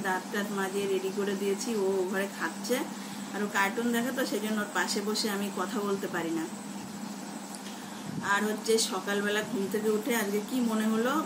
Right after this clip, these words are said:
ঘরটা ঝাড় দিয়ে ঘর আগে মুছে নিয়েছি, মানে বিছানা টিছানা তুলে ঘরটা ঝাড় দিয়ে ঘর আগে মুছে নিয়েছি। তারপর রান্না ওদিকে অর্ধেক হয়ে যাচ্ছে, আর ছেলের ভাতও হয়ে গেছে। এখন বেলা প্রায় অনেকটাই বাজে, আটটা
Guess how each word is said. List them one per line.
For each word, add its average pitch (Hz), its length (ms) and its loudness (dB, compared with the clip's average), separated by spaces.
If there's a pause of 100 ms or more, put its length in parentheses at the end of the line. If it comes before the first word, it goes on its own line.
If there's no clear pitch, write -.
(140)
ঘরটা 185 360 0 (100)
ঝাড় 180 220 -4 (100)
দিয়ে 240 200 2 (240)
ঘর 190 240 2
আগে 208 220 0
মুছে 190 320 0
নিয়েছি, 180 280 0 (100)
মানে 185 120 0 (100)
বিছানা 196 360 -4
টিছানা 208 300 -2 (100)
তুলে 202 280 2 (600)
ঘরটা 196 340 -2 (120)
ঝাড় 185 200 -2 (120)
দিয়ে 220 220 4 (760)
ঘর 190 200 2 (100)
আগে 196 140 0 (100)
মুছে 190 300 0
নিয়েছি। 208 300 -2 (140)
তারপর 196 280 0 (100)
রান্না 180 260 0 (100)
ওদিকে 196 340 0
অর্ধেক 202 280 -2 (300)
হয়ে 190 220 4
যাচ্ছে, 196 300 0 (120)
আর 196 160 -2
ছেলের 196 280 0 (100)
ভাতও 214 400 0 (560)
হয়ে 202 240 2
গেছে। 180 200 -2 (140)
এখন 247 180 0 (100)
বেলা 214 220 4 (180)
প্রায় 220 240 2
অনেকটাই 208 420 2
বাজে, 202 260 0
আটটা 214 240 -2